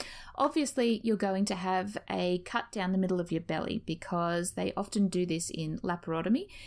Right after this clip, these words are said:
If they choose to preserve the bladder and not remove it, so if you're having this operation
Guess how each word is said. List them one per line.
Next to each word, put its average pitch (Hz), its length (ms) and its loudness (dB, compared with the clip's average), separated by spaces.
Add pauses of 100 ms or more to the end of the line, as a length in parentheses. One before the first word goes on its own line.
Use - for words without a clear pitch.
(180)
If 349 240 2
they 339 180 2
choose 214 500 2
to 208 160 0
preserve 185 840 0
the 214 100 0
bladder 208 420 2
and 180 220 6
not 196 220 2
remove 196 400 4
it, - 160 0
so 180 180 2
if 185 160 0
you're 190 80 0
having 240 300 4
this 208 160 2
operation 185 680 0